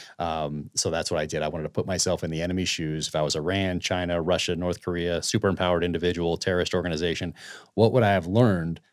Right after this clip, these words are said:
by watching us in Iraq and Afghanistan, Syria, and a couple other places as well,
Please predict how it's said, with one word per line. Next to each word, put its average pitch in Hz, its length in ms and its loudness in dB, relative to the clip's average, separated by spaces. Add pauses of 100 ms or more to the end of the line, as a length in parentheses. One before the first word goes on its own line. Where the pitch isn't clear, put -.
(120)
by 90 120 0
watching 90 440 2
us 82 200 0
in 90 60 0
Iraq 82 280 -2
and 87 80 -4
Afghanistan, 85 720 -4
Syria, 139 420 8
and 107 100 8
a 95 40 2
couple 92 220 4
other 87 120 4
places 80 380 0
as 76 100 -4
well, 104 380 6